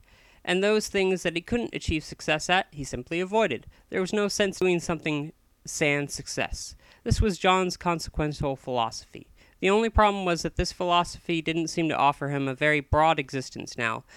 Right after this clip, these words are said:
that he lived among the complexities of the adult world. His endeavor to make his parents proud didn't seem to allow him to explore much of what the world appeared to offer to others.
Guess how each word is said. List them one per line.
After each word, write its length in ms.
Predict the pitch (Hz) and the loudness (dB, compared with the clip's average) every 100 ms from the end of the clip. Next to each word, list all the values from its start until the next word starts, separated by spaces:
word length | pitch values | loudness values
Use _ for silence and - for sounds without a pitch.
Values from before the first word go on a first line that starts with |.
| - - | -20 -10
that 140 | 135 | 0
he 100 | 135 | 2
lived 300 | 143 170 170 | 2 0 0
among 340 | 156 147 135 139 | 0 2 2 0
the 60 | |
complexities 840 | 127 147 143 185 - 156 131 120 120 | -4 -8 -2 -4 -2 -6 -4 -6 -6
of 120 | 120 | -6
the 120 | 123 | -2
adult 260 | 120 120 120 | 0 0 0
world. 460 | 131 131 - - - - - - - - | 0 0 -2 -10 -20 -20 -20 -20 -14 -2
His 100 | 190 | 2
endeavor 380 | 214 214 226 | 6 6 4
to 80 | 233 | 4
make 180 | 214 202 | 2 0
his 140 | 190 | -2
parents 340 | - 196 190 180 | 2 4 4 0
proud 380 | - 180 160 156 | 2 4 4 0
didn't 240 | 165 165 | -2 -4
seem 200 | - 175 | -2 -2
to 100 | 160 | 0
allow 320 | 151 156 165 | 0 2 2
him 160 | 151 135 | 2 0
to 100 | 127 | -2
explore 420 | 113 - 180 180 | -4 -4 0 0
much 320 | 139 123 - - - | 2 -2 -4 -14 -4
of 300 | 143 135 - _ _ _ _ _ | -2 -2 -8 _ _ _ _ _
what 240 | 151 147 | 0 2
the 80 | - | 2
world 340 | 143 147 143 | 0 2 2
appeared 480 | 131 - 156 147 131 | 0 2 4 4 4
to 100 | - | 2
offer 360 | 98 143 156 127 | 4 2 0 -6
to 160 | - - | -2 2
others. 440 | 147 110 123 - | 2 0 -8 -12